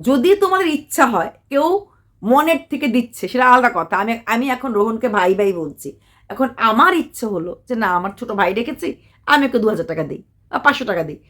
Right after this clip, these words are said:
বা দুশো টাকা দিই, এটা আমার ইচ্ছা। রোহন যেটা আগে বারবার, এ,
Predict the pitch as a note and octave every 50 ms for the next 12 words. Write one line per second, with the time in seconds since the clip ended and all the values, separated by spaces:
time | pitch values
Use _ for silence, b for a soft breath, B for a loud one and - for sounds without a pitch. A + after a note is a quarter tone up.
0 | b _ - E3+ - - - - A3+ G3+ F3 D#3 - - - - C4 C4 - -
1 | - G#3+ G#3+ G3+ G#3 A3+ B3+ B3+ B3+ - - B3 A#3 - _ - - - D#3+ -
2 | _ _ _ _ _ _ _ _ _ _ _ _ _ - E3+ G3 A#3+ A#3 C4+ D#4+
3 | D#4+ D#4+ D#4+ D#4 C4+ A3+ A#3 A#3 A#3+ G3 - G3 G#3 G#3 A3+ G#3+ F#3+ F#3+ F3 F3+
4 | F3 G3+ A3 G#3+ G3+ - - F3 F3 E3+